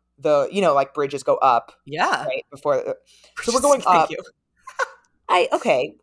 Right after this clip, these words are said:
Speaker 1: <laughs>
Speaker 2: Not me. That was just, like, very funny.
Speaker 1: <laughs> Um, I didn't really remember that bridges went up,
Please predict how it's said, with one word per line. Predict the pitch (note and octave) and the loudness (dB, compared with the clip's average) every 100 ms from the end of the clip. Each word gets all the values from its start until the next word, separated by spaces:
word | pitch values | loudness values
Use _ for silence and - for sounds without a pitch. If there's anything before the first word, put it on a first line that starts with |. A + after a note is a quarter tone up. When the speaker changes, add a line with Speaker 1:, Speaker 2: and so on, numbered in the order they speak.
| G3 - F#3+ - _ - _ | -16 -14 -18 -18 _ -20 _
Speaker 1:
<laughs> | _ _ _ _ _ _ _ _ - | _ _ _ _ _ _ _ _ -2
Speaker 2:
Not | B3 B3 | 0 2
me. | B3+ G#3+ | -2 -2
That | F#3+ G3+ | 0 -2
was | G3 F3+ | -4 -10
just, | G3+ G#3+ | -8 -6
like, | F#3+ | -2
very | G3 F3+ | -2 -2
funny. | F3+ D#3 C#3+ G3 | -2 -8 -8 -14
Speaker 1:
<laughs> | _ _ _ _ _ A#5+ E5 - C#5 - B4 C5+ C5 A#4+ - | _ _ _ _ _ -8 -8 -8 -12 -8 -6 -4 -4 -6 0
Um, | B3 A3+ A3+ A3 G#3+ - - - - _ _ _ _ _ _ _ _ _ _ _ - | 8 8 8 4 -12 -20 -20 -20 -20 _ _ _ _ _ _ _ _ _ _ _ 0
I | A3 | 2
didn't | C#4 C#4+ | 2 -2
really | A3 G#3 | 0 2
remember | G3 F#3 F3 | 4 2 2
that | D#3+ D3 | 2 0
bridges | D#3+ D3 C#3 | -2 -6 -6
went | D3 | -4
up, | B2 - | -2 -6